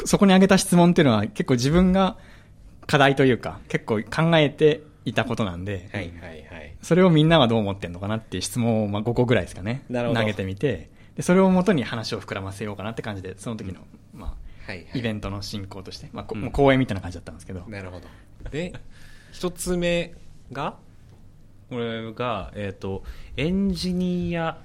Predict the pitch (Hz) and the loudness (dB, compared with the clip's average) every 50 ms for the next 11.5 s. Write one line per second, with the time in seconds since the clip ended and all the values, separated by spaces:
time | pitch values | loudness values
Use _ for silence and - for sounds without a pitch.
0 | - - - 127 131 117 110 104 101 101 101 - - 180 196 190 175 185 175 170 | -18 -12 -6 -4 -2 -2 -2 -2 -4 -6 -8 -6 -2 -2 0 0 0 0 -2 -2
1 | 170 175 170 - 110 92 - - 135 131 143 143 151 156 151 147 143 139 135 135 | -2 -6 -6 -6 -8 -10 -8 -4 0 0 0 0 0 -2 -2 -2 -4 -6 -8 -10
2 | - - - - - - 151 143 - - 165 123 101 98 98 90 92 90 90 87 | -12 -16 -20 -20 -14 -10 -6 -6 -4 -4 -4 -4 -4 -4 -6 -6 -8 -8 -10 -10
3 | 82 - - - - 151 - - - - - - - - 101 90 - - - 147 | -12 -12 -12 -12 -12 -12 -12 -16 -20 -20 -20 -20 -18 -16 -16 -16 -12 -8 -6 -6
4 | 151 - - - - - - - - - - 127 123 - - - - - 190 185 | -6 -6 -8 -16 -20 -20 -20 -20 -18 -8 -6 -4 -2 -2 -2 -2 -2 -2 -2 0
5 | 180 175 175 165 - - 165 151 151 151 156 151 147 139 - 98 - 104 104 104 | 0 0 -2 -2 -2 -2 0 -2 -2 -2 -2 -2 -2 -4 -6 -6 -6 -6 -4 -4
6 | 101 95 - - 78 73 - - - - - - - - - - 120 104 95 85 | -4 -4 -6 -8 -14 -16 -18 -20 -20 -20 -20 -20 -18 -6 -4 -2 -2 -2 -2 -4
7 | - - - - - - - - - - - - - 101 92 104 110 104 - - | -6 -10 -14 -16 -20 -20 -20 -20 -20 -20 -20 -14 -12 -10 -8 -8 -10 -10 -12 -14
8 | - 78 76 - - 139 156 151 - - 131 113 - - 139 131 113 110 107 101 | -16 -18 -16 -14 -12 -12 -12 -12 -8 -8 -8 -6 -2 0 2 2 2 2 0 0
9 | 101 98 101 90 87 87 85 - - - 104 - - - - - - - - - | -2 -4 -6 -6 -8 -12 -14 -14 -18 -18 -16 -12 -12 -12 -12 -12 -14 -16 -18 -18
10 | - - - - - 127 123 123 113 107 101 - 127 120 113 104 101 - - - | -20 -20 -20 -20 -16 -14 -12 -12 -12 -12 -10 -10 -10 -10 -10 -12 -14 -16 -20 -20
11 | - - - - - - 127 113 110 | -20 -20 -20 -20 -16 -12 -12 -12 -12